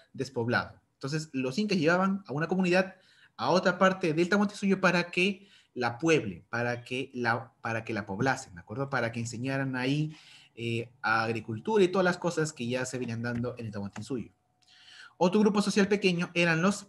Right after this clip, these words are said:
ya-, yanaconas, que eran como siervos, eran sirvientes del Estado. Cada inca tenía sus propios yanaconas, que les servían, que les cocinaban, que lo atendían. Mm, siempre eran, eran personas que estaban ahí para servir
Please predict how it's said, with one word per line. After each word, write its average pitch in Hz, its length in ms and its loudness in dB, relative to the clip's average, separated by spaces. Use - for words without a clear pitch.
ya-, 131 480 -2
yanaconas, 127 600 2
que - 80 0
eran 180 160 2
como 127 180 -6
siervos, 180 580 2
eran 180 360 0
sirvientes 127 760 -2
del 95 140 -6
Estado. - 400 -8
Cada 165 240 4
inca 190 320 4
tenía 147 200 -4
sus 143 140 -8
propios 165 560 -2
yanaconas, 123 840 -2
que 117 100 -4
les 110 120 -4
servían, 170 480 4
que - 80 -4
les 120 120 -4
cocinaban, 151 680 2
que 127 160 -2
lo 123 60 0
atendían. 117 580 -4
Mm, 190 440 2
siempre 226 400 2
eran, 220 280 2
eran 185 500 4
personas 165 480 0
que 160 80 -2
estaban 180 360 4
ahí 180 240 4
para 175 580 4
servir 143 600 0